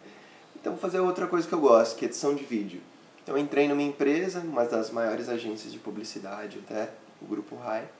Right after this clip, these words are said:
E aí, três meses lá, me ligaram e falaram assim, "Pedro, tem um evento pra fazer lá em B H. Belo Horizonte, você vai ficar três dias, tudo pago, mais o cachê."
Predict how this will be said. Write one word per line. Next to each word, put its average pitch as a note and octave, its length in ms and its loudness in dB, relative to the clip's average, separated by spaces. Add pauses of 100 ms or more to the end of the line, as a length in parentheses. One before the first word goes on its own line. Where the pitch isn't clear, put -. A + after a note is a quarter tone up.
(1400)
E E3 180 4
aí, G3 320 6
três A#3 420 4
meses E3 460 4
lá, C#3 260 6
me F3+ 140 4
ligaram D3 800 4
e A2+ 40 0
falaram C#3 440 4
assim, C3+ 240 -2
"Pedro, C#3 320 0
tem C#3 100 0
um E3 160 2
evento D3 640 0 (460)
pra B2 140 -8
fazer C3 320 0
lá C#3 120 4
em E3 100 0
B E3+ 120 -2
H. B2+ 400 4 (1040)
Belo A#2+ 180 0
Horizonte, B2+ 640 -2
você - 80 -10
vai C#3+ 140 -2
ficar C3+ 480 2
três D#3 360 2
dias, D#3 480 -2
tudo G3+ 200 -2
pago, F3 500 8
mais D#3 300 2
o - 40 -8
cachê." A#2 440 -6